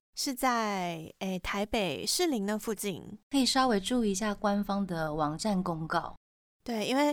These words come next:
Speaker 1: 到明年三月、四月的展览都有跨过年的期间，所以要注意休展的日期。
Speaker 2: 接下来是日本的展览，Zuzuku 他们第一次呢，把展览呢移到了海外，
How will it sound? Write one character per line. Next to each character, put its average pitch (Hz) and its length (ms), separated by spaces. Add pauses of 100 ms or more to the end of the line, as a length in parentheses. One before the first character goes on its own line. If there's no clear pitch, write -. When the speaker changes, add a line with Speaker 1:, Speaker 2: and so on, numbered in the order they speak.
(140)
Speaker 1:
到 277 200
明 208 300
年 196 260
三 220 220
月、 226 140
四 220 260
月 220 140
的 190 120
展 180 300
览 190 240
都 220 140
有 214 100
跨 226 280
过 294 220
年 185 220
的 165 100
期 165 280
间， 165 400 (320)
所 262 120
以 240 60
要 240 160
注 233 220
意 233 120
休 208 280
展 175 200
的 156 120
日 175 180
期。 - 420 (120)
Speaker 2:
接 359 200
下 339 320
来 208 220
是 240 380
日 330 180
本 196 240
的 185 100
展 180 480
览， 165 320 (160)
Zuzuku 254 600 (120)
他 208 280
们 180 180
第 202 240
一 196 80
次 208 220
呢， 156 320 (100)
把 - 420
展 175 280
览 165 240
呢 160 120
移 175 140
到 214 220
了 165 100
海 - 240
外， 170 260